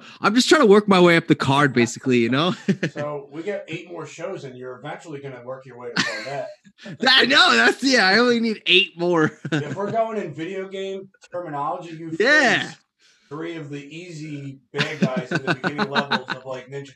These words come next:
Speaker 2: Turtles. So you
Speaker 1: Right.
Speaker 2: get, like, a couple more levels in, you'll start getting the, the big guys. I mean, you already have history with Dickinson now.
Speaker 1: Yeah.
Speaker 2: So he's been on Bloodsport.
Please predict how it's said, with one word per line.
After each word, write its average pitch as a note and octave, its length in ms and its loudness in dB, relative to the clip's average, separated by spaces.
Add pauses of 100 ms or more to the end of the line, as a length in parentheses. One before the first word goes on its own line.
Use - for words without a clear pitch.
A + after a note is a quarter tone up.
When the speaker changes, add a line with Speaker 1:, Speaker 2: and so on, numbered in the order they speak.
Speaker 2:
Turtles. C3+ 340 -14 (480)
So C3 200 -6
you C3+ 80 -6
Speaker 1:
Right. B2+ 120 -2
Speaker 2:
get, C#3+ 220 -6
like, C3+ 240 -10
a - 280 -20
couple F3 200 -10
more E3+ 240 -6
levels D3+ 460 -6
in, C#3+ 220 -12
you'll C#3 120 -12
start D3+ 260 -10
getting C#3 200 -14
the, A#2+ 160 -14 (200)
the C3+ 140 -18
big B2 160 -20
guys. A#2 320 -18
I B2+ 40 -18
mean, C#3+ 340 -14 (520)
you D3 100 -6
already A3+ 180 -2
have G3 160 -4
history E3+ 360 -10
with A2+ 140 -14
Dickinson D#3 440 -14
now. G2+ 260 -20 (800)
Speaker 1:
Yeah. D3+ 260 -8 (340)
Speaker 2:
So A#2 240 -16
he's E3 220 -12
been D#3 100 -10
on B2 220 -12
Bloodsport. A#2 540 -14